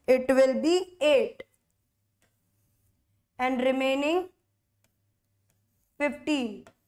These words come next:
Fifteen minus six, it will be nine, and remaining four, and four minus three, it will be one, that is one thousand nine hundred eighty। Now move to the next. Again we have to write ones,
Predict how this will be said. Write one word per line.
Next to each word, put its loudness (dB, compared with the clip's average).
Fifteen 0
minus 2
six, -4
it -2
will 0
be 0
nine, 0
and -2
remaining -2
four, -2
and -4
four 2
minus 0
three, -6
it -6
will 0
be -4
one, 0
that 0
is -2
one 0
thousand 0
nine 0
hundred -2
eighty। -2
Now 0
move -2
to -6
the -2
next. -2
Again -2
we -4
have 2
to -12
write 0
ones, -4